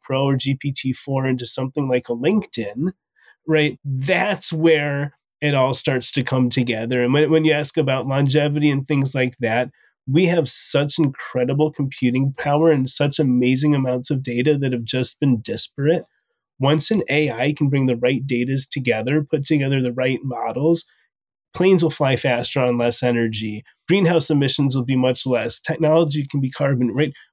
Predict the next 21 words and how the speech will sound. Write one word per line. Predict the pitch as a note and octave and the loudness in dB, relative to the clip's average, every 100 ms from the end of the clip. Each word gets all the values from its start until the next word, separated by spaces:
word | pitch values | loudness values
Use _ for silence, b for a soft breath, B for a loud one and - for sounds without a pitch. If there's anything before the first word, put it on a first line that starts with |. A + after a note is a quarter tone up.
| - | 2
We | E3 | 4
have | F3 | 4
all | D3+ E3+ | 0 2
this | E3+ D3 | 2 0
data | - D#3 E3 | 0 2 2
that's | C#3 B2 - | 0 -2 -2
just | C#3 - | -4 2
never | C3 B2+ C3 D3+ | 2 4 2 2
been | C#3+ C3 | 2 0
connected | - - G#2+ G#2 - D#3+ D#3+ - _ _ - | -2 -8 -8 -8 0 2 2 -4 _ _ -4
the | C3 | 0
way | C3+ | 0
that | B2+ - | 0 -2
A | C#3 C3+ | 0 0
I | C3 | 2
is | C#3 B2+ | 0 0
about | B2+ - | -2 -2
to | C#3+ | -6
connect | - A#2+ C3 - | -2 0 0 -2
it. | - - | -10 -4
So | - C3 B2 A#2 | 0 2 2 -2